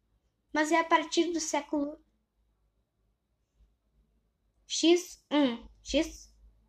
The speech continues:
com o crescimento da técnica de reprodução de imagens, graças à Revolução Industrial,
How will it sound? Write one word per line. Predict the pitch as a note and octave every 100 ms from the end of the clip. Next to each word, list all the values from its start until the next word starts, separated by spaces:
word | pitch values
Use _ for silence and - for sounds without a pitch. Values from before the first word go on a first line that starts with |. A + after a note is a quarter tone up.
| _ _ _ _
com | C#4 C4+
o |
crescimento | C#4 B3+ - C4 A#3 A#3 A#3
da | A#3
técnica | - A#3+ - C4+ C4 C4+
de | B3+
reprodução | B3 A3+ A#3 A3+ A3 - G#3+
de | A3
imagens, | A#3 G#3+ A3 C4+ D4+ - _ _ _ _ -
graças | C4+ B3+ C4 D4
à | C#4
Revolução | C4 B3 B3 B3 - A#3+ A#3
Industrial, | A3+ A3+ - C#4+ A#3+ B3